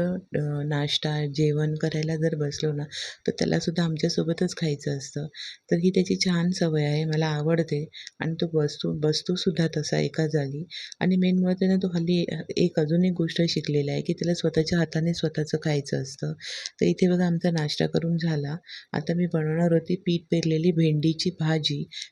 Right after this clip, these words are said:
तर त्याच्यासाठी मी ना इथे कांदा बारीक चिरून घेतलेला आहे आणि, अ, अ, एका साईडला मी पीठ मळून घेत आहे. तर बघा, मी ना इथे पीठ मळून घेते. पीठमध्ये मी, मी असं हलकंच पीठ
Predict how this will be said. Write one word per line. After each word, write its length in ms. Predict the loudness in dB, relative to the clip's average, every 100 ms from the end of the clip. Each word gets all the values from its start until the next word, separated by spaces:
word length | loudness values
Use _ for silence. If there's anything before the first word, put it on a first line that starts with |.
| -6
तर 60 | -2
त्याच्यासाठी 520 | 0 2 2 0 0
मी 160 | 2
ना 100 | 2
इथे 200 | 2 2
कांदा 400 | 0 0 -2 -2
बारीक 360 | -2 -2 -4 -4
चिरून 320 | -2 0 2
घेतलेला 460 | 2 0 -2 -4 -4
आहे 280 | -4 -4 -6 -10 -16 -10 -4
आणि, 380 | -2 0 -2 -4 _ _ -6
अ, 80 | -2 0 -2 -2 -4 -8 -6
अ, 80 | -8 -6 -4 -2
एका 220 | 2 2
साईडला 320 | 4 2 2
मी 140 | 0
पीठ 360 | -2 -2 -2 -2
मळून 320 | 0 2 0
घेत 280 | 0 -4 -4
आहे. 260 | -6 -6 -8 -14 _ _ _ -12
तर 60 | -4
बघा, 220 | -2 0
मी 180 | 0 0
ना 100 | 0
इथे 220 | 0 -4
पीठ 320 | -2 -2 0
मळून 320 | 0 0 0
घेते. 440 | 0 -2 -2 -4 -6 _
पीठमध्ये 480 | -8 -6 -4 -2 0
मी, 260 | 0 -4 -4
मी 140 | 0 2
असं 200 | 2 2
हलकंच 420 | 0 2 0 2
पीठ 160 | 0